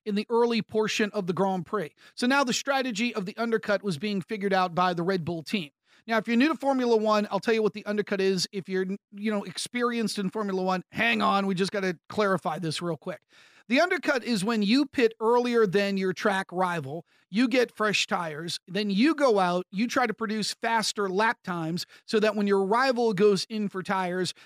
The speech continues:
you're trying to go as fast as you can so that you beat him when he comes out of the pits, so that you now have the lead of the race. Now, the undercut has been in play a few critical times already in this championship. Red Bull was gonna need to pull this off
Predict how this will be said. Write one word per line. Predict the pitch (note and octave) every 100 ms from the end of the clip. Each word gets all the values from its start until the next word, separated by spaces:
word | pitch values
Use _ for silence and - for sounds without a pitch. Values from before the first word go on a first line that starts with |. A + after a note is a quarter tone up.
| -
you're | A3+ C4
trying | C4+ C4
to | A3+
go | G#3+ G#3+
as | G#3 F#3 -
fast | - A#3+ A#3+ -
as | A3+ E3+
you | G3
can | A#3 A3+ G3 F#3+ - _
so | - G#3+
that | G3
you | F#3+ A#3+ C4+
beat | F3 A3+ C4 C4
him | - A3 G3+ F#3+ - -
when | G3 G3+
he | A#3 B3+
comes | - A#3 G#3 F3+ A3
out | A3 G#3
of | F#3
the | F#3+
pits, | A3 F#3 - - _
so | - G3
that | G3
you | G3 A#3+
now | A#3 A3 G#3+ G3
have | G3+ F#3+ E3+
the | F3+
lead | F#3+ F#3 F#3
of | F#3
the | D#3+
race. | E3+ E3+ - - - _ _ _ -
Now, | B3+ B3 -
the | A3+ C4 A3 -
undercut | F4 - C#4+
has | B3 F3
been | A3+ F#3+ _ -
in | A3+ G3+
play | A3+ A3 G3
a |
few | - A#3
critical | - A#3 A3 G3+
times | - G3+ G3+ F3+
already | F#3+ G3 G3 F#3
in | F#3+
this | F#3 -
championship. | G#3 F#3+ F#3+ F#3+ F3 F#3+
Red | F3+ A#3+
Bull | A3+ A#3+
was | G#3 D3
gonna | G#3
need | G3 G3+
to | F3
pull | - A3+ A3+
this | G3+ F3+
off | F#3+